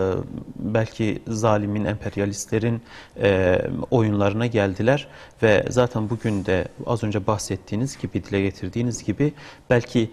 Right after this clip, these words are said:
Müslümanların içerisinde aşkla, imanla, ihlasla ibadet eden,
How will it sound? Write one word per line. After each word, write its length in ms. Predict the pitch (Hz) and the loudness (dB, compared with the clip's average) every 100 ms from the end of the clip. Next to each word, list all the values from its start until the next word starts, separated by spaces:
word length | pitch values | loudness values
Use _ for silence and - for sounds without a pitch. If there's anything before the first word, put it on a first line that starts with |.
| - - - | -8 -20 0
Müslümanların 800 | 131 - - 113 110 107 120 139 | 0 0 -2 2 4 4 4 2
içerisinde 800 | - - 104 95 - 95 90 87 - | -2 0 0 0 -4 -2 2 0 2
aşkla, 680 | 123 - - 101 95 92 - - - - - - - - - | 0 0 -4 0 2 2 -2 -14 -14 -12 -10 -10 -10 -10 -6
imanla, 680 | - 113 113 120 113 101 - 117 | -2 2 4 4 4 2 2 -2
ihlasla 500 | - 117 123 - - | -4 0 0 0 0
ibadet 500 | 110 104 101 117 123 | 2 2 4 2 2
eden, 300 | 98 92 | 2 0